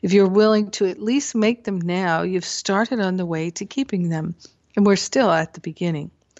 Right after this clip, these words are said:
I, I just love the way Jesus presents this, you know, gently, like, "Ju-, just do the best you can.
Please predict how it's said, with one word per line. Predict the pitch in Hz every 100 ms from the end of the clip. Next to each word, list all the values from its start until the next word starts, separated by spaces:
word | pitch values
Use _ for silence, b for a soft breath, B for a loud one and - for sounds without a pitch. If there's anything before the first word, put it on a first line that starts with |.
| b b b b b b b b
I, | 269 240 -
I |
just | 240 - - - - -
love | 196 180 170 165 - -
the | 170
way | 170 165 160
Jesus | 165 185 170 170 -
presents | - 170 170 156 156
this, | - 156 160 - - - -
you | - 311
know, | 247
gently, | 196 - 202 - 175 160
like, | 185 214
"Ju-, | 349 330 - 403
just | 403 381 -
do | 381 359
the | 339
best | 339 320 -
you |
can. | 254 262 196 151